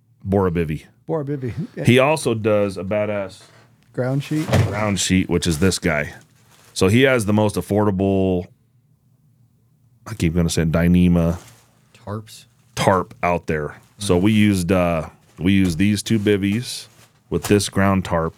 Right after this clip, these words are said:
Speaker 1: and then this is
Speaker 3: Jeez.
Speaker 2: What is
Speaker 1: Hyperlight
Speaker 2: that?
Speaker 1: Mountain Gear.
Speaker 2: Oh, that's that tent?
Speaker 1: Yeah. That's a tarp. It's a ten-by-ten tarp, but it has everything in there.
Speaker 2: One pound, four ounces.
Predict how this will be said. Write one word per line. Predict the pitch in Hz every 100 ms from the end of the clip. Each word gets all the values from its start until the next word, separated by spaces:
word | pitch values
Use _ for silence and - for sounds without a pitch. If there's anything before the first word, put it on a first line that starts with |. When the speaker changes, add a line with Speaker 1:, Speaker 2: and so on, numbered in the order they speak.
| -
Speaker 1:
and | 78 85
then | 95 92 87 87 _ _ _ _ _ _ _ - - _ _ -
this | 80 104 98 - -
is | 92 92 90 87 85 - - - - _ _ _ _ _ _ _
Speaker 3:
Jeez. | - 98 104 - _ -
Speaker 2:
What | 240
is | 180
Speaker 1:
Hyperlight | 107 95
Speaker 2:
that? | 98
Speaker 1:
Mountain | 101 95 95
Gear. | 98 98 95 92 - _ _ _ _ _
Speaker 2:
Oh, | 196 170
that's | 175 -
that | 135 -
tent? | 143 202 - _
Speaker 1:
Yeah. | 98 95 - _ _ _ _ _ _ _ _ _ _ _ _ _ _ _ _ _ _ _
That's | 117 113
a |
tarp. | 110 127 117 117
It's | 120
a | 117
ten-by-ten | 135 113 104 95 101 87
tarp, | 85 87 - _ _ _ _ _ _
but | 107
it | 113
has | 117 104
everything | 110 104 101 98
in | 92 90
there. | 71 - - _ -
Speaker 2:
One | 135 143
pound, | 147 143 135 127
four | 147 143
ounces. | 139 160 - 123 113